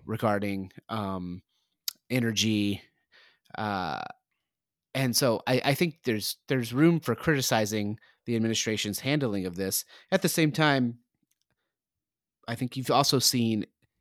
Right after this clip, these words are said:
in about matter of a week, a complete change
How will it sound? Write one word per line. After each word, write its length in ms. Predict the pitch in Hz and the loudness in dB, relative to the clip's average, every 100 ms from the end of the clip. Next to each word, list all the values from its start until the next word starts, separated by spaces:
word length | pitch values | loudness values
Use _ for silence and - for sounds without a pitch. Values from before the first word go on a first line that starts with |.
| - | -6
in 220 | 120 110 | -2 -2
about 280 | 98 113 - | 0 0 0
matter 280 | 131 135 120 | 2 4 4
of 100 | 107 | 2
a 40 | |
week, 440 | 107 131 123 - - - _ _ _ _ _ _ _ - | 0 2 0 -4 -20 -20 _ _ _ _ _ _ _ -10
a 60 | 110 | -6
complete 420 | - 120 160 - | -2 0 0 2
change 680 | - 156 156 117 107 - | 2 4 4 4 0 -4